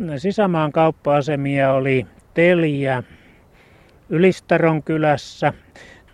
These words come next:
ja sitten siitä vähän Kokemäenjoen vartta ylöspäin oli toinen sisämaan kaupalle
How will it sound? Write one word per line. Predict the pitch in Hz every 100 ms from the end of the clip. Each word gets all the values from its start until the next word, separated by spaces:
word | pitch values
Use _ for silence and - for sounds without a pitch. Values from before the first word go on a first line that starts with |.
| - - - - -
ja |
sitten | 143 185 175
siitä | 160 196 190 151 143
vähän | 156 151 139 135 - - - - _
Kokemäenjoen | - 160 170 151 139 131 135 131
vartta | 147 143 - - 139
ylöspäin | 165 180 151 - - - 117 123 120 120 - - - - -
oli | 139 135 135
toinen | 180 185 160 135 117 104
sisämaan | - - 131 139 127 131 127 127
kaupalle | 139 135 127 131 120 123 117